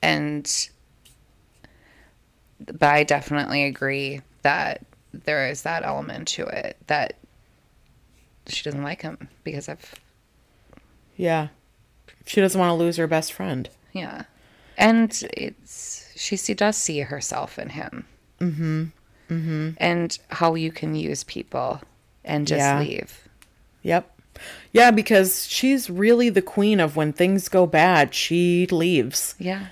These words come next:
Speaker 2: And we know now that Jess does that too. And also the fact that he's stubborn enough to come back.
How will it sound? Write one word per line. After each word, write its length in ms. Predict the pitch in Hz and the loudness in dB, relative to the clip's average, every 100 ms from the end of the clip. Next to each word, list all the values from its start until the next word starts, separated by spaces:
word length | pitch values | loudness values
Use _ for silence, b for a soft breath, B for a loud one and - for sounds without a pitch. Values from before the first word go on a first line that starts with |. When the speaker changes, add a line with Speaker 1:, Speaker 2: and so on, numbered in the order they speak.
| - | -6
Speaker 2:
And 480 | - 165 160 160 - _ _ - | 0 2 2 0 -4 _ _ -14
we 240 | 170 180 175 | -4 0 2
know 260 | 175 175 | 4 4
now 300 | 185 170 185 | 4 4 4
that 240 | 190 185 175 | 4 4 4
Jess 340 | 165 170 - | 4 4 2
does 240 | - 180 - | 2 2 2
that 240 | 175 180 | 0 0
too. 380 | - 196 196 - - _ _ _ _ _ _ _ b b b b b b b b b - | -4 -6 -4 -8 -12 _ _ _ _ _ _ _ b b b b b b b b b 0
And 760 | 170 165 160 160 160 160 160 - _ - | 4 6 6 6 4 2 -4 -10 _ 0
also 420 | 139 202 220 190 | 6 6 6 4
the 120 | 175 | 2
fact 360 | 170 170 175 - | 4 4 4 2
that 140 | - | -4
he's 200 | 165 185 | -2 0
stubborn 440 | - - 170 185 196 | 2 4 4 4 4
enough 340 | 190 185 202 | 4 2 0
to 80 | - | -4
come 240 | 180 185 180 | -2 0 2
back. 600 | 185 285 - - - | 2 0 -2 -6 -18